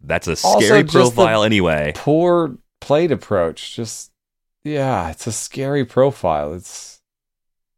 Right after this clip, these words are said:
Speaker 2: how can he, how can he have that much power and only walk five to six percent of the time? You'd think that pitchers would be afraid of him.
Speaker 1: He
Speaker 2: He's
Speaker 1: swings
Speaker 2: just
Speaker 1: a lot of pitches outside the zone. I
Speaker 2: Exactly,
Speaker 1: think it's
Speaker 2: yeah.
Speaker 1: more,
Speaker 2: <laughs>
Speaker 1: I'm, he, he's, no, he's just in attack mode. That's all. That's
Speaker 2: Yeah.
Speaker 1: fine. Like, you,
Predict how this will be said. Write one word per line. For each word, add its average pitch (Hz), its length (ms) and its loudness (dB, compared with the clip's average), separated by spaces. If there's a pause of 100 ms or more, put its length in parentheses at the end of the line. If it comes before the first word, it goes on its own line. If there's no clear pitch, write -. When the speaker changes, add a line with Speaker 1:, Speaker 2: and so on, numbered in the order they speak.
Speaker 2:
how 156 240 -2
can 185 220 0
he, 139 360 -2
how 151 180 0
can 220 180 -2
he 202 100 0
have 151 220 0
that 135 200 2
much 151 220 -4
power 95 560 0 (920)
and 107 200 -2
only 123 240 2
walk 113 320 4
five 113 240 0
to 101 60 -6
six 107 180 -8
percent - 320 -6
of 92 60 -8
the - 40 -8
time? 98 220 -2
You'd 117 200 0
think 156 180 0
that 123 160 -2
pitchers 135 300 -2
would 120 60 -4
be 117 80 2
afraid 127 300 4
of 87 100 -8
him. 80 280 -12 (400)
Speaker 1:
He 131 100 2
Speaker 2:
He's 123 140 2
Speaker 1:
swings 143 180 2
Speaker 2:
just 131 100 4
Speaker 1:
a 120 80 4
lot 101 120 2
of 95 60 -10
pitches 110 240 -2
outside 110 260 0
the 160 100 2
zone. 147 180 4
I - 80 6
Speaker 2:
Exactly, 98 240 2
Speaker 1:
think 123 100 4
it's 151 140 4
Speaker 2:
yeah. 143 60 6
Speaker 1:
more, 123 260 6
Speaker 2:
<laughs> - 200 2
Speaker 1:
I'm, 131 200 2
he, 131 140 -2 (100)
he's, 139 220 2
no, 165 80 4
he's 143 120 6
just 185 160 -2
in 208 80 4
attack 220 380 -2
mode. 78 200 0
That's - 200 -2
all. 85 180 -2
That's 110 220 -2
Speaker 2:
Yeah. 104 80 4
Speaker 1:
fine. 92 320 0
Like, 92 160 0
you, 139 140 -6